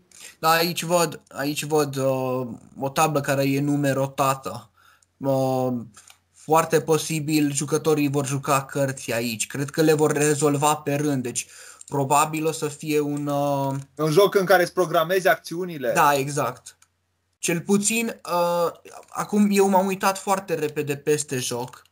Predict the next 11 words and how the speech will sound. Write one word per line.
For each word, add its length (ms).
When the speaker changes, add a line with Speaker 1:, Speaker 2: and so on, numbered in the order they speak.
Speaker 1:
uh, 720
dar 380
cei 220
care 240
sunt 300
interesați 840
atunci 300
ar 120
trebui 500
să-l 280
parcurgă. 840